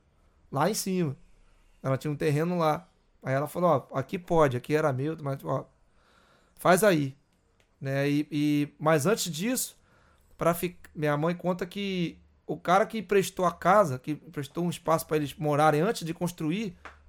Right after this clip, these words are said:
antes de cons-, de começar a se estruturar, foi o mestre Darcy, que emprestou a casa pra eles ficarem um tempo até, até se estruturar. Meu pai arrumou um emprego em, em Jacarepaguá, que era longe dali.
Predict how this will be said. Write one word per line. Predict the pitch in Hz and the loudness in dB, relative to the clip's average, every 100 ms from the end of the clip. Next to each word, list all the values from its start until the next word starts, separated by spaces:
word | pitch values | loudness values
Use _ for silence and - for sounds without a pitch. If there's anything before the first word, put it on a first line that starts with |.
| - | -10
antes | 156 165 | -8 -6
de | 156 | -4
cons-, | 160 151 - | -2 -4 -4
de | 135 147 - _ | -8 -8 -12 _
começar | - 151 143 147 | -6 -4 -2 -2
a | |
se | 147 | -2
estruturar, | - 170 175 185 | -6 -6 -2 0
foi | 185 | 2
o | 226 | 2
mestre | 220 214 | 2 2
Darcy, | 233 - 202 185 - - - - _ - _ - _ _ _ _ _ | 0 0 -4 -6 -10 -20 -20 -20 _ -20 _ -20 _ _ _ _ _
que | - | -12
emprestou | 139 151 - | -4 -4 -2
a | 160 | -2
casa | - 156 165 | 0 0 0
pra | 175 165 | 0 0
eles | 160 | 0
ficarem | - 170 170 | -4 2 2
um | 180 | 2
tempo | 175 175 | -2 0
até, | 180 180 190 233 175 _ _ _ _ _ - | -2 0 -2 -2 -8 _ _ _ _ _ -8
até | 143 170 | -4 -2
se | 170 | -4
estruturar. | - 180 214 214 185 | -6 -6 0 4 6
Meu | 160 | 4
pai | - | 2
arrumou | 160 156 | 0 2
um | 180 | 0
emprego | 180 160 175 208 190 - - _ _ | 2 4 4 2 -2 -18 -20 _ _
em, | 147 147 139 135 135 - | -8 -6 -6 -8 -10 -10
em | 131 | -6
Jacarepaguá, | 143 156 151 180 147 143 175 196 - _ _ _ _ _ | -4 -2 2 2 4 4 4 2 -10 _ _ _ _ _
que | - | -2
era | 139 147 | 0 2
longe | 156 156 | 0 -2
dali. | 156 135 160 214 | -2 0 -2 -4